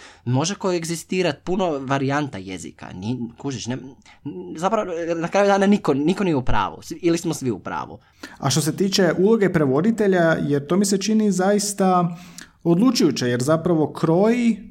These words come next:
Speaker 2: jezik i ti si predložio pojmove koje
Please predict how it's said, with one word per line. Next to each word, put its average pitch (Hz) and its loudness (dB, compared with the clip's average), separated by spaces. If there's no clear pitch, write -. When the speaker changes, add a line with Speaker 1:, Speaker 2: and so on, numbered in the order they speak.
Speaker 2:
jezik 175 2
i 123 -2
ti 214 4
si - 0
predložio 160 2
pojmove 165 0
koje 135 -2